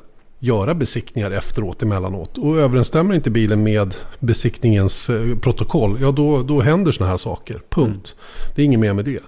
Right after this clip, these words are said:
Speaker 1: Det handlar inte om att de inte får göra upp om det på banan. De får visst göra upp om det på banan om bilen överensstämmer med det tekniska reglementet. Gör den inte det så blir man diskvalificerad. Basta.
Speaker 2: Mm. Och d-,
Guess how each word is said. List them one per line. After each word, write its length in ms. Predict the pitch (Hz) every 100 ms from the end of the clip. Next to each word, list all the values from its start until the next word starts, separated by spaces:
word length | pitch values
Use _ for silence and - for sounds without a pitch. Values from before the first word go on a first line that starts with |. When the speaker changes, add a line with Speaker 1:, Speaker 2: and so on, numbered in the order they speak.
| - - -
Speaker 1:
Det 60 | 135
handlar 360 | 156 147 117 139
inte 240 | 143 120
om 240 | 110 104 98
att 160 | 110 -
de 140 | 127
inte 200 | 113 -
får 280 | - 113 123
göra 180 | 110 117
upp 240 | 110 -
om 140 | 101 104
det 60 |
på 120 | 98
banan. 600 | 98 117 107 127 139 90 92 - - - -
De 200 | 113 135
får 120 | 151
visst 260 | 135 - -
göra 180 | 107
upp 180 | 101 -
om 140 | 104 104
det 80 |
på 100 | 98
banan 340 | 101 101 95 110
om 200 | 151 127
bilen 340 | 113 113 107 104
överensstämmer 600 | 101 95 95 - 117 107
med 100 | 101
det 40 |
tekniska 460 | - 101 - - 101
reglementet. 460 | 95 101 98 120
Gör 140 | 127 117
den 80 | 110
inte 160 | 101
det 140 | 101 92
så 100 | 110
blir 140 | 98
man 120 | 95
diskvalificerad. 640 | 101 104 120 110 - 117 92 - _ _ _ _
Basta. 280 | - 101 -
Speaker 2:
Mm. 120 | 123 - - - - - -
Och 260 | 139 123 - -
d-, 180 | 120